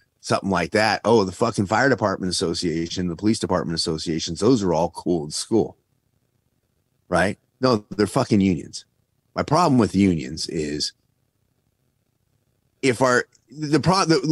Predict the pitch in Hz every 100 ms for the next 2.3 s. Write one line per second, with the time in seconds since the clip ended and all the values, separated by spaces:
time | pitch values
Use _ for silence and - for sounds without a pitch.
0 | 156 147 147 233 220 196 156 131 127 139
1 | 131 143 143 147 - 117 107 127 127 117
2 | 113 107